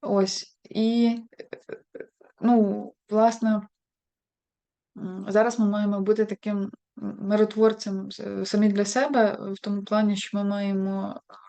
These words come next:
себе вміти, ну, менеджити свої стани, свої емоції, свої реакції для того, щоб ми були якби ефективними як для самих себе, так і для св-, своїх сімей, і так для, там, іншого кола людей, які ми вибрали. Наприклад, якщо це волонтер чи робота з людьми,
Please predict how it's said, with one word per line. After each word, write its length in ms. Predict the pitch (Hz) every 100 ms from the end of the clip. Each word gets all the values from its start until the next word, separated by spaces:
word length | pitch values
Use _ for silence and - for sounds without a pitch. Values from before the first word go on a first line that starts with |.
| -
себе 340 | - 196 202
вміти, 560 | 190 196 196 190 185 190 _ _
ну, 120 | 196
менеджити 520 | 190 202 208 202 196 196
свої 280 | - 202
стани, 440 | 208 220 233 226 214
свої 280 | - 196 196
емоції, 600 | 196 233 233 226 214 - - - - - _
свої 240 | - 208
реакції 640 | 208 214 214 - 208 196 196
для 160 | 196
того, 240 | 196 214 196
щоб 200 | - 190
ми 160 | 190
були 600 | 190 190 190 190 190 202 196
якби 280 | 180 185
ефективними 640 | 190 - - 202 196 185 185
як 100 | 190
для 120 | 190
самих 280 | 196 202 202
себе, 240 | 214 233
так 220 | 226 214
і 40 | 190
для 100 | 190
св-, 220 | - 185
своїх 440 | - 190 196 196
сімей, 340 | - 208 240 262 -
і 60 |
так 220 | 196 202 196
для, 380 | 190 190 185
там, 220 | 180 185 196
іншого 360 | 208 196 196
кола 320 | - 196 185 190
людей, 260 | 190 196
які 180 | 196 196
ми 100 | 190
вибрали. 320 | 220 262 233
Наприклад, 420 | 202 196 196 196 190
якщо 220 | 175 196
це 120 | 196
волонтер 460 | 185 185 190 233 -
чи 160 | -
робота 300 | 196 190 196
з 100 | 190
людьми, 300 | 196 202 240